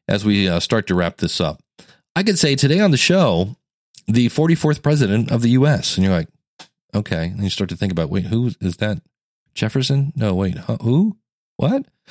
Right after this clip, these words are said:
No. And if I say, "Okay, today on the show," if I say Barack Obama, well, that might get a little more response. But if I said, "Hey, today on the show,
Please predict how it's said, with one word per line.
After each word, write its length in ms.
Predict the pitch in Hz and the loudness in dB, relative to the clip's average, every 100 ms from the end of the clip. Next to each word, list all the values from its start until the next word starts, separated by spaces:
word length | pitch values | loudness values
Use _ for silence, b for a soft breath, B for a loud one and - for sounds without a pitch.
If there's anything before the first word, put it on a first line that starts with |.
| B B | B B
No. 220 | 135 120 | 0 0
And 120 | - 135 | 0 0
if 140 | 151 | 2
I 60 | 156 | 2
say, 140 | 165 | 2
"Okay, 240 | 160 160 | 2 2
today 220 | 139 147 190 | 2 2 4
on 80 | |
the 80 | 180 | 4
show," 340 | 135 180 196 113 | 4 4 4 4
if 80 | |
I 80 | 123 | 2
say 260 | 123 123 117 | 0 2 2
Barack 400 | 101 123 139 135 | 2 2 2 0
Obama, 440 | 139 170 95 - - _ _ _ | 2 2 0 -4 -12 _ _ _
well, 80 | - | 0
that 100 | 175 | 2
might 240 | 220 143 120 | 2 2 2
get 120 | 107 | 2
a 40 | |
little 200 | 95 95 | 2 2
more 200 | 90 90 | 2 2
response. 440 | 85 82 - 98 - | 0 -2 -2 -2 -2
But 100 | 123 | -2
if 80 | |
I 100 | 156 | 0
said, 220 | 165 147 123 | 0 0 2
"Hey, 220 | 180 120 | 2 2
today 340 | - 127 151 | 0 0 2
on 140 | 151 131 | 2 0
the 80 | |
show, 520 | 101 - 180 117 90 | 0 2 2 2 0